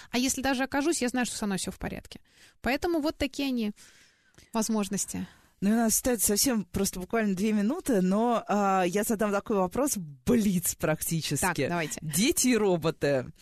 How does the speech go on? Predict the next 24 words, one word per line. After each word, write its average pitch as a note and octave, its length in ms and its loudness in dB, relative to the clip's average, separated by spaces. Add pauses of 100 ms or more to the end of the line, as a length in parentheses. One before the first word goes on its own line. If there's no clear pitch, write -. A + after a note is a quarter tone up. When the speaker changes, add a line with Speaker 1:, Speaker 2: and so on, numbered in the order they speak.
(160)
Speaker 2:
Ну, F#3+ 100 0
мы G#3+ 120 4
уже A3 160 2
упомянули G#3 400 2
Speaker 1:
Мгм. G#3+ 80 4
Speaker 2:
навигаторы, G#3+ 540 0
да, E3+ 200 2
понятно. D#3 720 0
А, D3+ 400 4
есть F3+ 300 0
голосовые G3 440 2
помощники E3 600 0
во D3 220 0
всех E3+ 260 -2
телефонах, E3+ 500 -2
всех - 240 -4
моделей. D#3+ 340 0
Speaker 1:
Мгм. G3 60 -4
Speaker 2:
Голосовые A3+ 340 0
помощники G#3 420 -2
щас F3 220 -2
есть F#3 160 -2
к - 40 -10
компьютеру. F3 460 -2